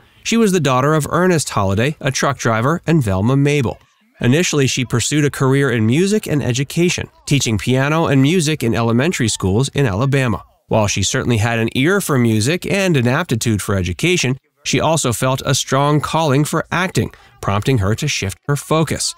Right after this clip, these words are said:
After considering her options and weighing them against her dreams, she made a bold move and relocated to Sarasota, Florida, where she joined the prestigious Asolo Repertory Company.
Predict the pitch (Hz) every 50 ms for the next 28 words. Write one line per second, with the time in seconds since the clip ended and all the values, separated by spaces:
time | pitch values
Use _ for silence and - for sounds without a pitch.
0 | _ _ _ _ _ _ _ _ - 151 156 139 - 135 - - 120 110 - -
1 | 165 156 160 151 147 147 131 135 135 - 123 123 123 120 - 147 151 190 202 -
2 | - 139 131 117 120 123 135 143 143 131 127 127 131 143 147 85 107 113 123 120
3 | 117 - - 107 98 92 104 139 180 180 - - 135 - - _ _ _ - -
4 | - 214 220 202 190 175 160 123 - - 156 185 214 208 185 175 185 208 139 -
5 | - - - - 104 104 110 139 165 180 160 156 139 - 120 117 131 131 110 101
6 | - - 117 120 143 175 170 - - 123 120 127 - - 165 175 180 147 117 107
7 | 117 - - - - - - 95 90 - 123 120 107 95 120 120 120 123 123 117
8 | 110 - - 107 107 - - 135 127 135 135 - - - 120 113 - - 160 175
9 | 175 175 175 170 143 143 139 135 147 156 - - - 90 107 123 - - - 160
10 | 160 151 151 110 90 -